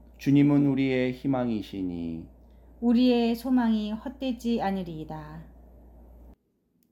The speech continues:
Speaker 1: 기도합시다. 전능하신 하느님, 그리스도께서는 우리의 죄를 위한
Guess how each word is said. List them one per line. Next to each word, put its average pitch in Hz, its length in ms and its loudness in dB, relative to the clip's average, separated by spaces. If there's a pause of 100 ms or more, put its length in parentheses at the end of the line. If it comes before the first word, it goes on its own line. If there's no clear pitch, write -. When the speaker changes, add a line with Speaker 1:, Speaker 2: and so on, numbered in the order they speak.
(120)
Speaker 1:
기도합시다. 90 800 0 (920)
전능하신 113 520 4
하느님, 107 520 0 (580)
그리스도께서는 131 760 4
우리의 120 440 2
죄를 110 440 -2
위한 101 500 0